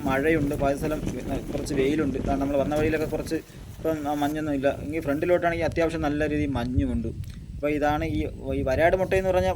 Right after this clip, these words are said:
വരയാട് അന്ന് നമ്മൾ ആദ്യ കാലത്തൊക്കെ നമ്മൾ എല്ലാ പ്രാവശ്യമൊക്കെ വരുമായിരുന്നു ഇവിടെയൊക്കെ. പക്ഷെ അന്ന് ഇഷ്ടം പോലെ ഞങ്ങൾ വരയാട് കാണുമായിരുന്നു. ഇപ്പോഴീ വരയാട് മുട്ടയെന്ന് പറഞ്ഞ പേര്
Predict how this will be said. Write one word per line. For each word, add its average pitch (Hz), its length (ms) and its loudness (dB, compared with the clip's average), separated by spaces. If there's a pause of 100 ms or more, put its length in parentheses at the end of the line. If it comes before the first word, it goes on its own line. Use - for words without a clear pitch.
(100)
വരയാട് 160 320 6 (140)
അന്ന് 147 260 -4
നമ്മൾ 156 180 0 (560)
ആദ്യ 143 220 0
കാലത്തൊക്കെ 165 320 4
നമ്മൾ 165 140 0 (180)
എല്ലാ 160 140 0 (380)
പ്രാവശ്യമൊക്കെ 156 440 2
വരുമായിരുന്നു 131 380 2
ഇവിടെയൊക്കെ. 113 260 -4 (320)
പക്ഷെ - 220 -4
അന്ന് 160 220 -2
ഇഷ്ടം 180 240 -2
പോലെ 180 120 4
ഞങ്ങൾ 170 220 0
വരയാട് 147 280 4 (320)
കാണുമായിരുന്നു. 131 440 -2 (140)
ഇപ്പോഴീ 170 340 0
വരയാട് 143 300 4
മുട്ടയെന്ന് 151 240 -2
പറഞ്ഞ 151 100 0 (100)
പേര് 131 280 2